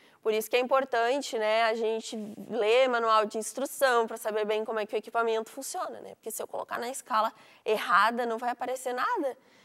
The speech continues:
Como apareceu ali, né? Apareceu só o número um. É uma forma de dizer ali, então, que ele não tá na escala correta. Tá? Agora a gente conseguiu ver. Então, isso seria, né,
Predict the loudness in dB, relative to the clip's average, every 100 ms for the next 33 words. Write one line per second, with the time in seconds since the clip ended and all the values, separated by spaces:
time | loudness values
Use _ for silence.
0 | _ _ 2 4 2 2 2 -2 0 0
1 | -2 -4 -8 -4 -4 -2 -4 -4 -4 -4
2 | -6 -8 _ _ _ _ -4 0 0 0
3 | -2 -2 -6 -6 -4 0 0 0 -4 -4
4 | -4 -4 -6 -10 -6 -4 -4 -2 -2 -2
5 | -4 -6 -4 -4 -2 -6 -4 -4 -4 -8
6 | -10 -12 -16 _ _ _ _ _ _ _
7 | _ -2 -2 0 -2 -2 -6 -10 -8 -4
8 | -2 -4 -6 -16 -20 _ 0 0 -4 -4
9 | -4 -2 -2 -2